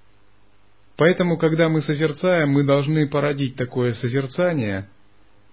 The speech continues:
его называют ещё «опережающее присутствие», которое бы опережало вот эту разграничительную деятельность подсознания,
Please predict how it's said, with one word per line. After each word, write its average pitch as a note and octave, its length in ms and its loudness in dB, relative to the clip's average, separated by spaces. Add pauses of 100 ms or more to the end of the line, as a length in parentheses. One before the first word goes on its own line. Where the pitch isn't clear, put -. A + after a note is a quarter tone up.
(300)
его C#3+ 220 -2
называют C#3 480 0
ещё A#2 360 -6
«опережающее C#3+ 1000 2
присутствие», G2+ 840 -8 (1300)
которое E3 380 2
бы D#3 140 2
опережало D3+ 1040 0
вот B2 240 -4
эту C3 160 -6
разграничительную C3+ 960 0
деятельность A#2+ 840 -4
подсознания, G2+ 880 -6